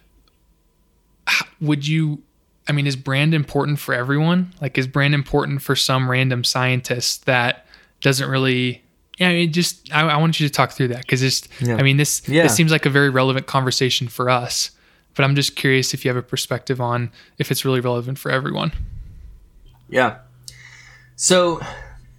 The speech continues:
Speaker 2: I would say brand looks different for
Speaker 1: Hmm.
Speaker 2: everyone, but I also think about brand as just reputation.
Speaker 1: Hmm.
Speaker 2: Like, that's all it is, right? And so if you think about someone like Albert Einstein,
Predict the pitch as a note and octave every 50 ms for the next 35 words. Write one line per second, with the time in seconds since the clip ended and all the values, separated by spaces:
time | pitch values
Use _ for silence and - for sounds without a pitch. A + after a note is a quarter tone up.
0 | - - - - - - - C3 E3+ G#3 G3+ - - G#3+ E3+ C3+ C#3+ C#3+ C#3+ C#3+
1 | C#3+ C3 C3+ B2+ - - - - - A#2+ A2+ A2+ - - A2 F#2+ - - - -
2 | - - - G#2+ - E3+ D#3 C#3 - - - - - - - - - - - -
3 | - _ _ _ _ _ _ _ _ _ - - - B2+ B2+ B2+ C#3+ C#3+ C3+ B2
4 | A2 - - _ _ - - A#2 B2+ D3 D#3 E3 D#3 - - - C#3+ B2+ A#2+ B2+
5 | A#2 A2+ A2 G2+ G2+ A2 G#2 G2+ G2+ G2+ G2+ G2 G2 - - - G#2+ G2+ - -
6 | - G#2+ G2 - - - - - - - - F#3 D#3+ D3 - - - - G2+ A#2
7 | A2+ A2 A2 - A2 F#2 E2 - - - - - - G2+ G2+ A2 - - - -
8 | - - - - A#2+ A#2+ A#2 - - - D3+ D3 C#3 C3 B2 A#2 - _ _ _
9 | _ _ - - - - B2 A#2+ - C3 C3+ D3+ E3 D#3+ - D3+ C3+ - B2 G#2
10 | A2 G#2 G#2 G#2 G#2 - - - - - - C3+ B2+ C3 B2+ A#2+ A2 G#2 G2+ -
11 | G2 F#2+ G2 F#2+ F#2+ F#2 D#2 C#2 - - - - - - - - - A#2+